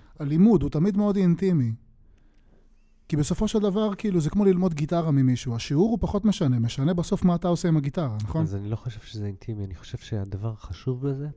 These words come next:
Speaker 2: באמת, ביחסים האלה
Speaker 1: כאילו, בסוף היוגה היא אינטימית, מה שאני מתכוון, לא הלימוד הוא אינטימי.
Speaker 2: היוגה היא אינטימית, אבל לא בין המורה לתלמיד בהכרח. בין המורה
Speaker 1: היא
Speaker 2: לתלמיד
Speaker 1: אינטימית בין התלמיד והיוגה.
Speaker 2: כן.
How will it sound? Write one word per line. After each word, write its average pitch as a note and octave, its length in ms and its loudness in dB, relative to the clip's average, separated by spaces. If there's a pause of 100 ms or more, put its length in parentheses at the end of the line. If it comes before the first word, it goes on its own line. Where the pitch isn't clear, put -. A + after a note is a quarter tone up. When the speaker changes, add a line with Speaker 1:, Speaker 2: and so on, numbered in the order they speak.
(100)
Speaker 2:
באמת, A2 460 -8
ביחסים G#2+ 540 -6
האלה C#3+ 240 -8 (180)
Speaker 1:
כאילו, D3 180 2
בסוף D#3+ 380 2
היוגה D#3+ 320 8
היא C3 140 4
אינטימית, C3 420 2
מה B2+ 60 0
שאני A#2+ 180 0
מתכוון, B2 340 0
לא C3+ 140 2
הלימוד C3 340 4
הוא A#2 80 0
אינטימי. A2+ 360 0
Speaker 2:
היוגה C3 340 -4
היא C#3 80 -2
אינטימית, C#3 460 -6
אבל G#2+ 160 -4
לא B2 120 -2
בין A#2+ 180 -8
המורה G#2+ 280 -4
לתלמיד A2+ 560 -8
בהכרח. F#2 520 -6
בין G#2 120 -6
המורה A2 240 -4
Speaker 1:
היא D3+ 80 -4
Speaker 2:
לתלמיד A#2+ 180 0
Speaker 1:
אינטימית D#3 360 4
בין E3+ 140 6
התלמיד E3+ 480 4
והיוגה. E3 440 -4 (340)
Speaker 2:
כן. E2 140 -8